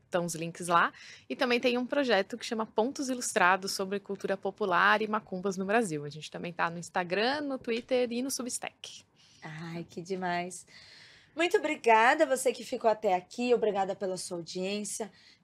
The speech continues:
Speaker 2: Tem uma história familiar pra contar pra gente? Envie aqui, contato arroba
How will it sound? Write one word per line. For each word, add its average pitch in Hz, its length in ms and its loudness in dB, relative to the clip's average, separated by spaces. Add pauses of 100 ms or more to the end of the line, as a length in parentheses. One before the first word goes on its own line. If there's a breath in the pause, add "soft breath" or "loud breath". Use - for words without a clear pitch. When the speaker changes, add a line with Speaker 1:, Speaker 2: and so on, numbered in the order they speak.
(120)
Speaker 2:
Tem 320 240 2
uma 214 200 -2
história 190 680 0
familiar 185 500 -2
pra 180 160 -12
contar 170 300 -12
pra 165 160 -8
gente? 180 520 -6 (320 soft breath)
Envie 302 380 -2
aqui, 285 400 -4 (280)
contato 214 840 -4
arroba 180 600 -6